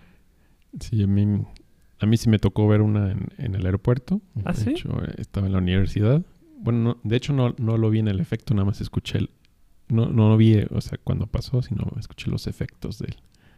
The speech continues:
Speaker 1: de la microráfaga.
Speaker 2: A ver, cuenta.
Speaker 1: Que iba caminando en la universidad de un edificio que estaba cerca de, de la pista
Speaker 2: Ujú.
Speaker 1: a otro edificio, al ed-, edificio de ingeniería. Y de repente nada más oí,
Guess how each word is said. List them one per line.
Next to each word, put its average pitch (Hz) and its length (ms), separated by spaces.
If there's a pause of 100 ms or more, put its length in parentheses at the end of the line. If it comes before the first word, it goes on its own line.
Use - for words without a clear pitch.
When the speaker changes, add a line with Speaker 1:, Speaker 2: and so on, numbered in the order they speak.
(340)
Speaker 1:
de 104 60
la 98 120
microráfaga. 107 680
Speaker 2:
A - 40
ver, 101 100
cuenta. 120 400 (260)
Speaker 1:
Que - 80
iba 113 160
caminando 104 480
en 107 60
la 104 40
universidad 101 680 (160)
de 92 420 (260)
un 113 120
edificio 104 440
que - 80
estaba 92 280
cerca - 400
de, 90 340 (580)
de 104 120
la 98 100
pista 127 440
Speaker 2:
Ujú. 107 220 (640)
Speaker 1:
a - 80
otro 92 240
edificio, 95 400
al 92 160
ed-, 92 200
edificio 98 400
de 98 100
ingeniería. 110 520 (1300)
Y 123 480
de 107 140
repente 104 500
nada 101 220
más 104 220
oí, 95 280